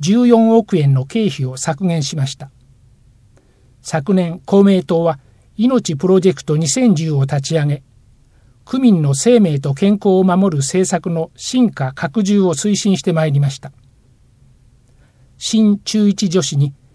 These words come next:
お祝いワクチンとして、公費による子宮頸がんワクチンの三回接種を二十三区で初めて実現させ、また、区の予算で女性のがん検診無料クーポンを実現させました。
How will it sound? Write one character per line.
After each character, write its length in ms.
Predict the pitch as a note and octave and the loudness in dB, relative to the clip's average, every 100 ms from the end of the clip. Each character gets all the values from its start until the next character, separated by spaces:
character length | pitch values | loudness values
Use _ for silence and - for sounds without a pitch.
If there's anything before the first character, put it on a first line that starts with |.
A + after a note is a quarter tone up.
| _ _ F3 | _ _ 0
お 80 | G3+ | 4
祝 240 | A#3+ A3+ | 6 4
い 80 | A3 | 4
ワ 120 | G#3 | 2
ク 100 | G#3 | 0
チ 140 | - C#3+ | -4 -2
ン 80 | |
と 140 | C3+ C#3 | -2 -4
し 80 | - | -4
て、 180 | D3 C#3 _ _ _ - | -8 -8 _ _ _ -10
公 180 | C4+ C#4+ | -6 -4
費 200 | - E3 | -2 0
に 120 | D3+ | 0
よ 100 | C#3+ | -2
る 120 | C#3+ | -4
子 140 | - - | -6 -2
宮 180 | A#3 A3 | 0 0
頸 240 | A3+ G#3+ | 0 2
が 140 | G#3+ G#3 | 2 2
ん 80 | |
ワ 120 | G#3 G3+ | 2 0
ク 140 | - | -4
チ 140 | E3+ | -2
ン 100 | C#3+ | 0
の 160 | D3 D#3 - _ | 0 -2 -12 _
三 320 | - - A3+ A#3+ | -10 -2 0 0
回 260 | A#3+ A3+ | 0 0
接 200 | G3 A#3 | 0 -2
種 260 | G3 - D3 | -2 -4 -4
を 180 | D3 - | -4 -2
二 160 | G3 B3+ | 0 0
十 240 | G#3+ D#3+ | 0 -2
三 300 | C#3 F#3+ F3 | -2 -2 -4
区 140 | C#3 C3+ | -4 -4
で 120 | C3+ | -2
初 260 | F3 D#3+ | -4 -2
め 120 | B3 C#3+ | 0 0
て 120 | C3+ | -2
実 280 | C#3+ C3+ F3+ | -2 -2 -2
現 200 | D#3+ C#3 | -2 -2
さ 140 | D3 | -4
せ、 180 | C#3 C3 _ _ _ _ _ _ _ | -6 -12 _ _ _ _ _ _ _
ま 120 | C#3+ | -8
た、 160 | C#3 C#3 - _ _ _ | -8 -12 -18 _ _ _
区 120 | C#4 | -2
の 160 | C4+ E3 | 2 2
予 120 | E3+ | 0
算 280 | - C#3+ C3 | -2 -2 -2
で 160 | C#3+ - _ _ _ - | -4 -8 _ _ _ -6
女 200 | D#3+ F#3 | -2 0
性 220 | A#3 A3+ | 2 2
の 200 | G3+ F#3 F#3+ | 2 0 -2
が 180 | G3+ | 0
ん 120 | B3 G#3+ | 0 2
検 240 | A#3+ A3+ | 2 2
診 240 | - C#3+ | 0 -2
無 100 | D3+ | 0
料 220 | G3 A#3+ A#3 | 4 4 4
ク 120 | B3 | 0
ー 100 | G#3 | 0
ポ 140 | E3+ | 0
ン 100 | D3 | 0
を 80 | B2+ | 0
実 240 | C3 C#3 F#3+ | -2 -2 0
現 180 | F3+ | 0
さ 100 | E3 | -2
せ 120 | C#3+ D3 | -2 -4
ま 100 | C#3 | -4
し 100 | - | -8
た。 160 | C#3 | -16